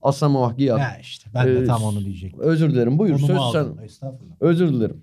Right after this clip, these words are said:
Speaker 2: Yok, ben araya girip diyecektim. Ya,
Speaker 1: Hı.
Speaker 2: listemde yok.
Speaker 1: Tamam, olsun.
Speaker 2: Niyeyse Cihan geldi aklıma diyecektim şu an.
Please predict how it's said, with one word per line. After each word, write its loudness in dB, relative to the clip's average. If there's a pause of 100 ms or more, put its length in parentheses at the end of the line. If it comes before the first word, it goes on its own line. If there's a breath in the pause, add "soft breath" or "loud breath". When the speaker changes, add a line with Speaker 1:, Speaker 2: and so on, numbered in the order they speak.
Speaker 2:
Yok, 2
ben -2
araya 2
girip -2
diyecektim. -4
Ya, -4
Speaker 1:
Hı. -2
Speaker 2:
listemde -2
yok. -2 (680)
Speaker 1:
Tamam, 0
olsun. 2
Speaker 2:
Niyeyse 0
Cihan 2
geldi -2
aklıma -8
diyecektim -12
şu -20
an. -18